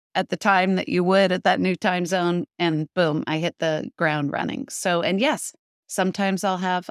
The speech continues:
a longer eating window, or I'll slide it earlier and then fast longer the next day.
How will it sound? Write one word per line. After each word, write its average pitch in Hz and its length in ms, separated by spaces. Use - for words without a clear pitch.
a 190 80
longer 175 400
eating 170 300
window, 175 360
or 180 140
I'll 147 120
slide 170 480
it 180 200
earlier 185 580
and 165 160
then 151 140
fast 170 320
longer 175 320
the 175 120
next - 280
day. 185 280